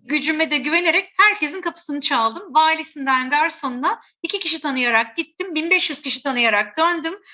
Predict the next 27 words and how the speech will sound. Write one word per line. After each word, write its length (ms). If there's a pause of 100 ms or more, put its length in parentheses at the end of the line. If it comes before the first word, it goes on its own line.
(240)
ve 120
herkesten 760 (320)
şunu 200
istedim. 540 (220)
"Ben 200
buranın, 460
bu 80
toprakların 680
torunuyum. 640 (360)
Kendi 280
topraklarımın 960
kadınlarına, 800 (300)
toprağın 600
kadınlar 400
ödülüyle 440
aldığım 500
bu 60
ödülle 580
böyle 240
bir 100
topraktan 600
bir 100
mekan 380
yapıp 320 (180)
buraya 180
hediye 280
edeceğim." 600